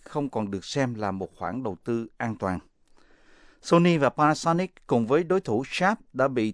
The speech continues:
thua lỗ hàng tỷ đô la trong năm ngoái, khiến cho họ phải loan báo những kế hoạch cải tổ sâu rộng, trong đó có việc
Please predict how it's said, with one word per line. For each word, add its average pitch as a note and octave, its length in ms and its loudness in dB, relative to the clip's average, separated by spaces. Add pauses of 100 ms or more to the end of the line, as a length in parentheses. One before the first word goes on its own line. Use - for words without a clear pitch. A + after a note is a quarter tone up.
thua D3 220 0
lỗ G#2+ 280 0
hàng A2+ 340 -6 (160)
tỷ G#2+ 200 -6
đô D3 140 0
la C#3 180 0
trong A#2+ 200 -4
năm A#2+ 140 -4
ngoái, A#2+ 360 0 (520)
khiến G#3 200 2
cho F#3 100 6
họ B2+ 180 2
phải C3 160 -2
loan C#3+ 340 2
báo C3+ 240 2
những B2 220 -2
kế F3 140 -4
hoạch C#3+ 240 -2 (140)
cải A#2 160 2
tổ A#2+ 260 -2
sâu C#3 240 -2
rộng, G#2+ 260 0 (220)
trong A#2+ 200 -4
đó B2 100 -2
có C#3+ 160 -4
việc A2+ 240 -4